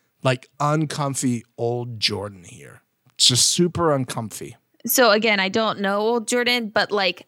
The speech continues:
Speaker 2: I, what I, what I think, and my professional therapist, non-existent opinion, um,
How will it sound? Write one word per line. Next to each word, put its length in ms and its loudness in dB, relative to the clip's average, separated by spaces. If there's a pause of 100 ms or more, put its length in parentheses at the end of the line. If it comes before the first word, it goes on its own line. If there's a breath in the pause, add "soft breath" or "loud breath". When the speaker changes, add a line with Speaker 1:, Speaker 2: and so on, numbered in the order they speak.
Speaker 2:
I, 180 2 (100)
what 280 0
I, 80 -6 (280)
what 160 2
I 200 2
think, 300 -8
and 100 -8
my 160 -4
professional 580 -6
therapist, 520 -4
non-existent 640 -6
opinion, 500 -8 (600)
um, 440 2